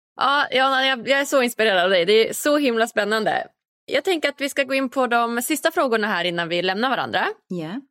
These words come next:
Speaker 1: Och, eh, den första frågan är ju då, vad gör dig riktigt lycklig?
Speaker 2: Wow. Alltså, jag delar ju Micke Dahléns uppfattning om lycka. Det, det handlar inte om att vara på en skala på tio hela tiden, utan att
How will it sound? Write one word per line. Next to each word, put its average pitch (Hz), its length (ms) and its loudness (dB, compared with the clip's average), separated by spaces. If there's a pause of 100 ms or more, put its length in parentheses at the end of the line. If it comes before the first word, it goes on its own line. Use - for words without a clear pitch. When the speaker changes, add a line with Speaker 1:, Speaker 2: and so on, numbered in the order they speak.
(360)
Speaker 1:
Och, - 240 -4
eh, 247 140 0
den 269 160 -2
första 311 300 -4
frågan 330 340 -2
är 214 120 0
ju 220 120 0
då, 196 300 0
vad 269 140 0
gör 370 80 0 (180)
dig 285 300 2
riktigt 170 340 -4
lycklig? 165 460 -4 (680)
Speaker 2:
Wow. 190 600 -4 (1000)
Alltså, 247 180 -2
jag 277 220 0 (120)
delar 294 400 0
ju 240 560 -2 (640)
Micke 254 320 -2
Dahléns 262 360 0
uppfattning 220 480 -6
om 226 140 0
lycka. 226 320 -4
Det, 226 160 -4 (360)
det 262 80 -2
handlar 247 480 0
inte 302 180 -2
om 214 120 0
att 202 180 -6
vara 190 240 -6
på - 180 -12
en 190 120 -6
skala 175 520 -4
på 202 120 -6
tio 262 480 -2
hela 208 320 -4
tiden, 170 400 -10
utan 220 360 -8
att 233 160 -8